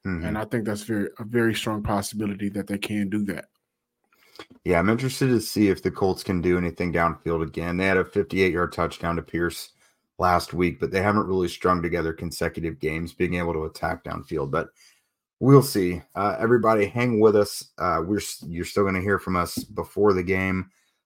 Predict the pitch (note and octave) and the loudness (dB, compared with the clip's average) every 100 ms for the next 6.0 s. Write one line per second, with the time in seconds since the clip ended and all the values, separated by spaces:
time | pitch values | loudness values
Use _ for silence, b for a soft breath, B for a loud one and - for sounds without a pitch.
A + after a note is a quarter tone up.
0 | - F2+ F2+ F2 F2+ F2 - G2 F#2+ F2 | 2 4 4 2 -2 -4 -4 -2 -2 -4
1 | E2 D#2+ - - F#2+ F#2 G2 F#2+ F#2 D2+ | -4 -6 -10 -2 2 4 4 4 2 -4
2 | F2+ - - F2+ - - - G#2 F#2+ F2+ | -10 -10 -2 -2 -2 -8 -4 0 2 2
3 | D#2 D2+ E2 D#2+ - E2 E2 E2 D2+ D#2+ | 0 -2 -2 -2 -4 -4 -2 -2 -2 -2
4 | E2+ F#2 F2+ F2 _ _ _ _ - A#2 | 0 2 0 -2 _ _ _ _ -2 0
5 | A#2+ G#2 A2+ G#2+ - G#2 G2 - G2 | 4 4 6 4 4 4 4 2 -2